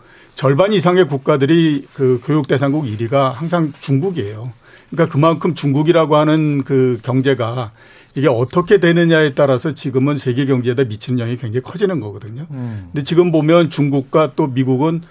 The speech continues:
Speaker 1: 서로 간에 그런 패권의 형태를 놓고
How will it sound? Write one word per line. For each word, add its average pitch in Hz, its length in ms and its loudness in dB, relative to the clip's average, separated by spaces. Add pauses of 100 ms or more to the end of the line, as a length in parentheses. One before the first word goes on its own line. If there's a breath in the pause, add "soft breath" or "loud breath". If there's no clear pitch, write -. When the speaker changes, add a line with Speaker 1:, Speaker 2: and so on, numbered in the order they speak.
(100)
Speaker 1:
서로 185 320 2
간에 175 180 4
그런 147 220 0
패권의 160 400 -2
형태를 135 420 -2
놓고 151 460 -4